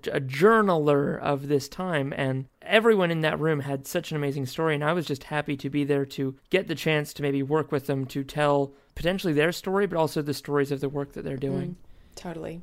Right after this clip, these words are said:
Speaker 2: Agreed. Agreed.
Speaker 1: Mm. So we were there with a lot of great people, and we've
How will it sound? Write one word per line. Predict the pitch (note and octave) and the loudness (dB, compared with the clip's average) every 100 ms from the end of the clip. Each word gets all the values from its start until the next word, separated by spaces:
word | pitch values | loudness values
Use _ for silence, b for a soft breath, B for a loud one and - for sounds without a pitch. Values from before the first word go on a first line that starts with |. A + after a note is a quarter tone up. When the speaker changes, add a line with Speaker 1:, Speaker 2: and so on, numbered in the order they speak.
| - | -14
Speaker 2:
Agreed. | F#3+ F3 E3+ F3 F3 - | -14 -10 -8 -8 -12 -10
Agreed. | F3+ F3+ F3 E3+ B2+ | -6 0 0 0 -4
Speaker 1:
Mm. | - - - | -10 -20 0
So | F3 | 4
we | F#3+ | 6
were | G3+ A3 | 8 8
there | G#3 F#3+ | 6 2
with | F3 | 0
a | |
lot | D#3+ E3 | 0 0
of | D3+ | -2
great | D3 D3+ D3+ | 0 0 0
people, | D#3+ D#3+ F3 | -6 -2 -4
and | - D3+ | -2 -2
we've | D3+ D#3+ | -4 -6